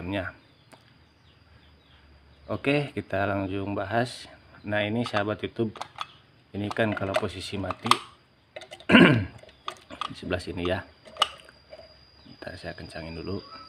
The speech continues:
Nah, untuk posisi start itu kita harus turunkan gasnya. Ya, biasanya kan di diesel itu kan ada garis ini, seperti ini. Nah, ini untuk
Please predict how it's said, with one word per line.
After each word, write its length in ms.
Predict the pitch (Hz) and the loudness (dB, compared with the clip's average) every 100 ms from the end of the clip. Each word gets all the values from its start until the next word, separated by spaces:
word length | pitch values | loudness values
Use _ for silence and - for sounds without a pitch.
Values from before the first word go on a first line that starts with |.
| - - - - - - - - - - | -20 -20 -18 -18 -18 -18 -18 -18 -16 -8
Nah, 240 | 98 95 80 95 | -4 -2 -2 -2
untuk 480 | 95 - 101 95 - | -4 -4 -4 -4 -6
posisi 480 | 101 95 95 92 101 | -6 -4 -8 -6 -8
start 400 | 92 - 101 92 | -8 -4 -2 0
itu 400 | 87 - - 120 | -4 -4 -2 -2
kita 560 | 120 95 - 104 92 87 | -2 -8 -2 -2 0 -2
harus 160 | 95 - | -6 -4
turunkan 480 | 95 87 87 87 87 | -2 -2 -2 -4 -4
gasnya. 800 | 85 98 - 98 110 120 117 120 - - - - - - - - - - - - - - - - - | -4 -6 -4 0 2 2 0 -4 -14 -12 -10 -10 -10 -10 -10 -14 -14 -18 -12 -12 -12 -18 -20 -20 -10
Ya, 320 | 90 87 - - - - - - | -6 -6 -8 -16 -20 -20 -20 -20
biasanya 400 | - 85 90 90 | -10 -8 -4 -4
kan 160 | - 113 | 0 0
di 80 | 101 | 2
diesel 320 | 92 - 90 | -2 -2 -4
itu 160 | 90 107 | -2 0
kan 160 | 104 | 2
ada 240 | 95 90 87 | 2 -2 -2
garis 240 | 85 92 | -2 -2
ini, 220 | 87 90 90 - | -4 -6 -8 -16
seperti 400 | - 92 87 73 | -16 -14 -10 -8
ini. 160 | 85 90 - - - - - - - - - - 90 | -8 -10 -12 -20 -20 -20 -20 -20 -20 -20 -16 -12 -10
Nah, 180 | 80 - - - - - - - - - - - - - - - - - - - 101 | -10 -12 -16 -20 -20 -20 -18 -16 -16 -20 -20 -20 -20 -20 -20 -20 -14 -14 -14 -10 -4
ini 240 | 95 110 | 0 0
untuk 400 | 104 101 95 | 2 0 0